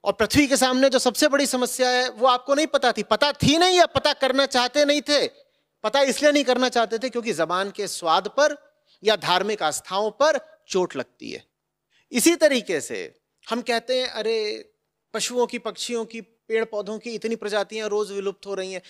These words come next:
जानते हो, रोजाना पच्चीस से डेढ़ सौ प्रजातियां हैं जानवरों की और कीट पतंगों की,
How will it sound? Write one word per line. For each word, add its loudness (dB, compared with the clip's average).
जानते -4
हो, -8
रोजाना -2
पच्चीस -4
से -2
डेढ़ 0
सौ 2
प्रजातियां -4
हैं 0
जानवरों 2
की -6
और 0
कीट -10
पतंगों -8
की, -12